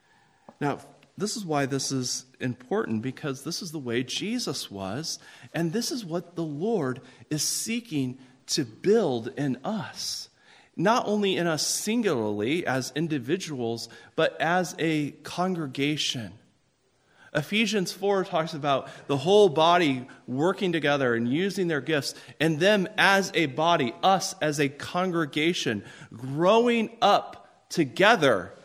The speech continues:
into Christ. So not only as individuals are we becoming more like him, but as a congregation, there should be a more of an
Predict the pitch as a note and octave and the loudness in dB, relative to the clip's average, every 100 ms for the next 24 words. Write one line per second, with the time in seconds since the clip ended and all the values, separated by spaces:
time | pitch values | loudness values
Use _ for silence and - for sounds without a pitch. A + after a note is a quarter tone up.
0 | - _ - D#3 C#3+ - B2 - A2+ F#2 | -20 _ -2 2 2 2 -4 -4 -4 -4
1 | E2+ - - - - _ _ _ _ _ | -6 -10 -8 -10 -14 _ _ _ _ _
2 | _ _ - - - F3 F3+ A3 F#3+ G3 | _ _ -14 -4 2 4 4 4 2 2
3 | F#3 D3 - G3 G3+ D3 C#3 A3 G#3 G3+ | 2 2 0 0 2 2 2 0 0 2
4 | D#3 B2 A2+ - - - C3+ D#3 D#3 D3 | 2 2 0 -6 -12 -4 0 4 4 2
5 | - E3+ F#3 E3+ C3 A#2+ D3 G3+ F#3+ B2+ | -4 -4 0 0 0 -2 0 2 2 2
6 | D3 A3 - B2+ A2+ D#3+ - F3 G#3 F3+ | 0 0 0 -2 0 0 0 0 0 0
7 | D#3+ - - G3+ F3+ D#3 C3 F#3 A#3 - | -2 -4 -4 -2 0 -2 0 0 -2 -4
8 | A#2+ A2+ C3+ - - - - _ _ _ | -2 0 -2 -4 -18 -20 -20 _ _ _
9 | _ _ - C#3+ G3 F#3+ F3+ D3 G3 F#3 | _ _ -8 -2 0 0 -4 -2 -2 -2
10 | - D#3 D#3 F3 G3 D#3+ | -2 -2 0 0 2 2